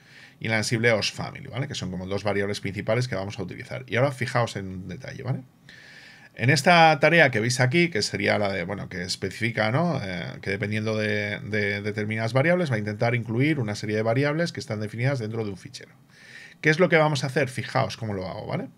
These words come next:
Esto está definido con with first found. Sería alguna especie de bucle, algo así parecido,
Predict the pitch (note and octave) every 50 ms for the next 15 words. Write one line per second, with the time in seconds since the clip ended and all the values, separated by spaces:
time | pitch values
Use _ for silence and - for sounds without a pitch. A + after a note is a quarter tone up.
0 | - - - - - - - - - - - - - C3+ B2+ F3+ E3+ F3 F3+ F3+
1 | F3+ E3+ E3 F3 F#3 G3 F3 E3 B2+ A2+ G#2 - - _ _ _ _ - A2 A#2+
2 | A#2 - - - - - - E3+ F3+ F3+ - - B2+ B2 - - D3 C#3 A#2 G2+
3 | F2 - B2 A#2+ - - B2 - D3 D#3+ F#3 F#3+ G3+ G3+ G3 F3+ - - F3+ -
4 | F3+ D3 C#3 B2+ B2+ B2+ C3 D3+ D3 C3 - G2+ G#2+ B2+ F3+ - - - _ _
5 | _ _ _ _ - - - - A2+ B2+ C3+ C#3+ B2+ - C3 B2 A#2 A2 G#2+ -
6 | - C#3+ B2+ A#2+ C3+ F3 -